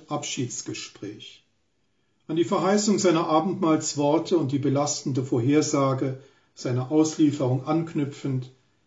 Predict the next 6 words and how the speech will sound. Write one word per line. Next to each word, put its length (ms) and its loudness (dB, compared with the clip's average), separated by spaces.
greift 380 -6
Jesus 640 4
den 180 -2
Streit 500 0
seiner 260 0
Jünger 520 4